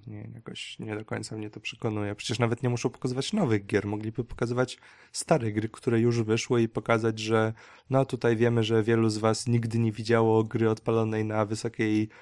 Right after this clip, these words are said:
klasy pececie, więc pokazujemy wam, nie wiem, Duma na, y,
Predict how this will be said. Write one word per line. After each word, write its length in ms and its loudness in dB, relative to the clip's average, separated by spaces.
klasy 320 -4
pececie, 680 2
więc 320 0
pokazujemy 600 -2
wam, 340 0
nie 120 -2
wiem, 200 -4
Duma 640 2
na, 580 -2
y, 340 0